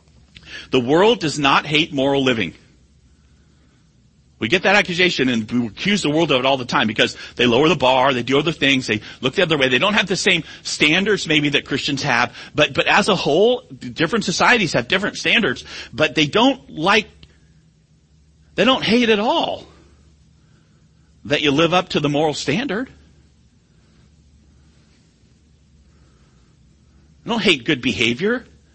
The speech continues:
Doesn't hate soc-, societal norm. Our country's a great example of this because, you know, the early fathers, George Washington, Thomas Jefferson, James Madison, they, they, they framed our, our, our, our very Constitution, right?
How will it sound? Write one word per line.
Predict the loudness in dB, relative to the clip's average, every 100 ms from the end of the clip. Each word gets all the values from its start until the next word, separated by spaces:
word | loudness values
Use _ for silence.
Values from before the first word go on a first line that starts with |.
| _ _ _ _ _ -4
Doesn't | -2 0
hate | 0 0
soc-, | -4 -4 -2 -2
societal | -4 0 0 2 0
norm. | -4 -6 -8
Our | -6
country's | -2 -2 -2 -2
a | -2
great | 0 0 2
example | 2 0 -2 -4
of | -2
this | -2 -4
because, | -4 -2
you | 0
know, | -2
the | 0 0
early | 2 4 2
fathers, | 0 0 0 -4 -6 -6 -10 _ _ _ _ _
George | -2 -2 0
Washington, | -2 -2 -6 -10 -12 -16 -20 _ _ _ -20 _
Thomas | -6 -4 -4 -4
Jefferson, | -4 -4 -6 -8 -10 -16 -20 _ _ _ _ _ _
James | 0 2 2 0
Madison, | 0 0 -2 -8 -10 -16 _ _ _ _ _ _ _ _ -20 _
they, | 0 2
they, | 4
they | 4 2
framed | 2 2 4
our, | 2 2
our, | 0 0 -4 -10 -6
our, | -2
our | 2
very | 2
Constitution, | 2 0 -2 -4 0 0 0 0
right? | 0